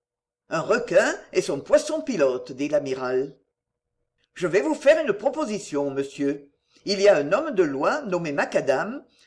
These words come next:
qui s'occupe des affaires de ma tante. C'est un parfait honnête homme et il demeure de l'autre côté de Poultry. Nous allons le voir ensemble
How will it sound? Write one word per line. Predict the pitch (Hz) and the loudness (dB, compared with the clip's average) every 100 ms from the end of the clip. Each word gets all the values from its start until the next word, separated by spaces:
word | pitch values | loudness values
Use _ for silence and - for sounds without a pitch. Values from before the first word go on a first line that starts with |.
| _ | _
qui | 190 | -10
s'occupe | 190 208 208 233 302 320 | -2 0 -2 -8 -8 0
des | 208 160 | 0 2
affaires | - 277 294 | 2 2 2
de | 247 | -2
ma | 170 | -4
tante. | - 127 120 123 - - _ _ _ _ | -2 -4 -4 -8 -16 -20 _ _ _ _
C'est | - 185 | -4 2
un | - | 2
parfait | 202 294 - 294 | 2 -2 -2 -2
honnête | 220 156 139 143 | 0 0 -2 0
homme | 160 226 330 - - | 2 0 -4 -14 -2
et | 202 | 0
il | 190 | 2
demeure | 175 156 165 294 302 | 0 2 2 2 2
de | 190 | 0
l'autre | 175 269 247 | -2 -4 -4
côté | 185 - 214 | -4 0 0
de | 302 | 0
Poultry. | - 196 165 - 135 127 135 _ _ _ _ _ - | -2 0 -2 -4 -6 -6 -8 _ _ _ _ _ -12
Nous | 165 180 | 2 4
allons | 311 302 | 4 2
le | 226 | 0
voir | 196 143 | 0 0
ensemble | 143 - 147 202 302 | -4 -4 -2 -2 -2